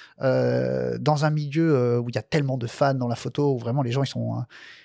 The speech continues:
sont, sont prêts à, à, à, à tuer père et mère pour défendre leur, leurs idées, de voir à quel point les, les gens, euh, les utilisateurs de Fuji étaient passionnés par la marque. Et donc ça, ça m'a dit, « Tiens, c'est intéressant que les gens soient aussi passionnés, euh, par ces boîtiers. » Et donc, quand j'ai eu l'occasion de jouer avec,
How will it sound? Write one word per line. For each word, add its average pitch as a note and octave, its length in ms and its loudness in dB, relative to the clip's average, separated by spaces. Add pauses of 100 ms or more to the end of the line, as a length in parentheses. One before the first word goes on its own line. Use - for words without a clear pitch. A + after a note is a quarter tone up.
sont, - 220 -12
sont - 160 -10
prêts C3 160 -2
à, B2+ 380 2 (100)
à, B2+ 140 0 (100)
à, C3 200 -2
à C3+ 40 2
tuer E3+ 160 2
père D#3 220 6
et D3+ 80 4
mère F3+ 240 4
pour D3 120 -2
défendre D3 300 0
leur, C3 300 4
leurs C#3 240 6
idées, B3+ 280 4 (420)
de D#3 80 6
voir A3 140 6
à G#3 60 6
quel G3+ 180 2
point A#3+ 200 4
les, D#3 140 6
les D#3 160 4
gens, F#3+ 380 6
euh, C#3 360 6
les C#3 160 -2
utilisateurs F#3 320 2
de - 40 -12
Fuji - 220 0
étaient D3 160 -2
passionnés - 480 0
par C3+ 140 0
la C3 80 0
marque. - 280 -6 (520)
Et - 40 -8
donc D3+ 140 2
ça, D#4 80 4
ça G3+ 140 4
m'a D#3+ 100 6
dit, « C#3+ 240 2
Tiens, F#4 140 0
c'est - 120 0
intéressant E3+ 400 2
que F3 140 -2
les D#3 40 2
gens G3 100 2
soient C#3+ 160 -2
aussi D3 180 -4
passionnés, F#3+ 500 2
euh, D3+ 200 4
par - 160 0
ces - 100 -2
boîtiers. » A#3 560 2
Et C#3+ 100 0
donc, D#3 200 0
quand G#3 120 4
j'ai F3+ 120 4
eu F3 40 4
l'occasion E3 380 4
de D#3 60 4
jouer B2+ 140 6
avec, F3+ 340 4